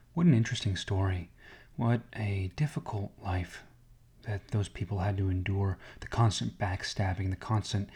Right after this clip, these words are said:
having to look over, um, your own shoulder to make sure that someone who may be pretending to be your friend isn't actually trying to sell you out so that they can better their own position.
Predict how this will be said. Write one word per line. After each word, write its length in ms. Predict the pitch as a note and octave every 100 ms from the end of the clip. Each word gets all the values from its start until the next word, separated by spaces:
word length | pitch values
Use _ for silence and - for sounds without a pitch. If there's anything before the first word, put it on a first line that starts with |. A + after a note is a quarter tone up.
| - -
having 240 | - G2 F#2+
to 80 |
look 240 | F#2+ G2 -
over, 340 | G2 G2 F#2 - - - -
um, 420 | F#2 F2 F2 F2+ - -
your 180 | -
own 160 | F#2+ F#2
shoulder 540 | F2 - F#2 F#2 F#2 F2+
to 140 | -
make 200 | G2 F#2+
sure 280 | - G2 F#2+
that 300 | F#2+ F2+ -
someone 300 | - A2 G2+
who 100 | F#2+
may 420 | G2+ G#2 G#2+ G#2+ - - - -
be 100 | -
pretending 420 | F#2+ - A2 A2
to 60 | F#2+
be 100 | F#2+
your 140 | F#2
friend 400 | F2+ - F#2 F#2 - - - -
isn't 180 | A2+ G#2
actually 360 | G2+ G2 - F#2+
trying 260 | - F#2+
to 60 | F2+
sell 280 | - G2+ F#2+
you 160 | F#2
out 300 | F#2 F#2+ F#2
so 100 | - G#2
that 160 | G#2+
they 80 | G#2
can 120 | G2
better 220 | F#2+ F#2
their 160 | F#2 F2+
own 140 | F2+
position. 560 | F2 - F2+ - F2 E2